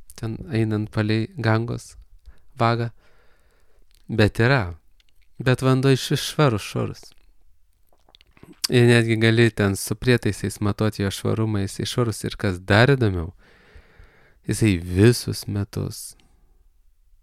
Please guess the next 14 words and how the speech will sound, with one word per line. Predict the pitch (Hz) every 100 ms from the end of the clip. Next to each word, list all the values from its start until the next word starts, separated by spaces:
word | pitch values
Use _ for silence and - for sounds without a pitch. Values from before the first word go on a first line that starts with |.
| _ _ _ -
bonkutė | 95 90 90 101 - 95
išsilaiko | - - 92 90 - 98
švarus, | - 98 90 87
jis | -
nesugenda, | 95 95 - 110 120 95 87 90 -
jis | 104 -
tiesiog | 104 - 110
nesugenda. | 95 90 - 110 107 104 - _ _ - - - - - - - - _ -
Nes | 165 208 -
yra | 240 -
ištirta, | - - 113 110 -
ten | 113
yra | 110 113
daug, | 117 123 107